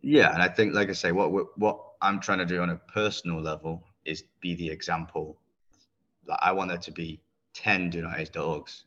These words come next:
in, in a few years' time, you know what I mean? And, like, so that we actually have some genuine competition. And, I mean, we would just collaborate with them. You know what I mean? We would collaborate with them and say, "Right, you share the results of your research.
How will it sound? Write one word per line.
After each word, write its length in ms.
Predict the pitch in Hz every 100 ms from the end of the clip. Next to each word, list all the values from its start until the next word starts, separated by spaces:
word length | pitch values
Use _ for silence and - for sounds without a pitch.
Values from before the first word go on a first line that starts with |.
| -
in, 260 | 78 76 67
in 180 | 82 78
a 40 | 60
few 160 | 85
years' 220 | 78 76
time, 260 | - 73 80 -
you 80 |
know 80 | 78
what 60 | 80
I 40 |
mean? 180 | 80 95 - - - -
And, 160 | 80
like, 280 | 78 80 -
so 160 | - 82
that 120 | 71
we 80 | 82
actually 300 | - - 85
have 200 | 80 78
some 320 | 82 80 - _ _ _ _ _
genuine 320 | - 82 80 80
competition. 720 | 82 - - 104 107 95 87
And, 160 | 80 - - - _ _ - 87
I 80 | 87
mean, 320 | 87 85 85 - _ _ _
we 120 | 92 98
would 140 | 90
just 140 | 85 -
collaborate 360 | 80 87 78
with 120 | 67
them. 120 | - - _
You 60 | 92
know 60 |
what 20 | 85
I 40 |
mean? 120 | 90
We 100 | 92
would 140 | 92 90
collaborate 300 | 87 95 85
with 120 | 78
them 100 | 85
and 100 | 80
say, 120 | 80
"Right, 180 | 82 85
you 100 | 98
share 300 | 92 92 87
the 80 | 87
results 400 | 85 90 85 -
of 100 | 80
your 160 | 98
research. 540 | 87 80 - - -